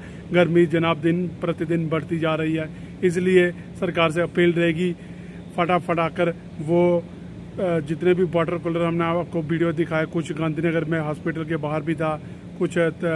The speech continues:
छन्नी क्षेत्र में भी दिखाए, एक शमशान घाट के बाहर भी था, उनको जल्द से जल्द तक दुरुस्त करें,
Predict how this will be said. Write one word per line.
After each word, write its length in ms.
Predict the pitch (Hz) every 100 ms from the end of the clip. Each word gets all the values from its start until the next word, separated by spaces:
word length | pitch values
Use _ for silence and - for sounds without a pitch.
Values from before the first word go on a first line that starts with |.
| 156
छन्नी 320 | - 160 160
क्षेत्र 300 | 170 165 170
में 160 | 165 170
भी 60 |
दिखाए, 440 | 165 160 156 160 151 - - -
एक 80 | 175
शमशान 400 | 170 156 165 156
घाट 260 | 156 160 143
के 100 | 160
बाहर 280 | 151 143 156
भी 140 | 165
था, 280 | 160 156 151 - - - - - - - - - - -
उनको 300 | 180 170 180
जल्द 420 | 147 170 175 175
से 100 | 165
जल्द 200 | 175 165
तक 140 | 165 170
दुरुस्त 420 | 151 165 160 -
करें, 340 | 175 170 175